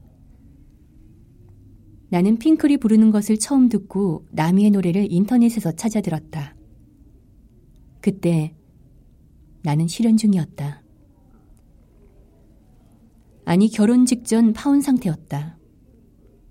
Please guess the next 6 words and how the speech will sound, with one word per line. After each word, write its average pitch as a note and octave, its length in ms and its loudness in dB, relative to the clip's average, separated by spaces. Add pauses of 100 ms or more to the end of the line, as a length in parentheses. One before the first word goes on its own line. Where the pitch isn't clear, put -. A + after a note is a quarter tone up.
(920)
소설 C4+ 340 0
쓰는 A#3 280 2
남자를 F#3+ 440 0
만나는 F#3 400 0
것이 E3 220 -4
아니었다. D#3 640 -6